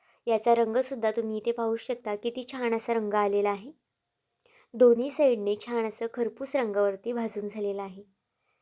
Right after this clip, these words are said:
आता हे सुद्धा एका प्लेटमध्ये काढून घेऊया. तर बघा, अगदी आपले पौष्टिक असे हे सँडविच तयार झालेले आहे.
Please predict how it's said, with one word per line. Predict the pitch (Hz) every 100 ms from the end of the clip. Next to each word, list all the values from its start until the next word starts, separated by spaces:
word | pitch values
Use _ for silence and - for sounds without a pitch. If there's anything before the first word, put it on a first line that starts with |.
| _ _
आता | 220 233
हे | 220 247
सुद्धा | 247 233 240
एका | 226 233
प्लेटमध्ये | 226 233 214 208 208
काढून | 226 226 196 208
घेऊया. | 233 220 240 - _ _ _ _ _ _ _ _ _ _ _ _ _ _ _ _ _ -
तर | 226
बघा, | 220 208 240
अगदी | 240 214 247
आपले | 277 277 220
पौष्टिक | 214 240 233 - 269
असे | 262 254
हे | 233
सँडविच | 233 240 208 208 226 -
तयार | 214 208
झालेले | 220 254 233 214
आहे. | 202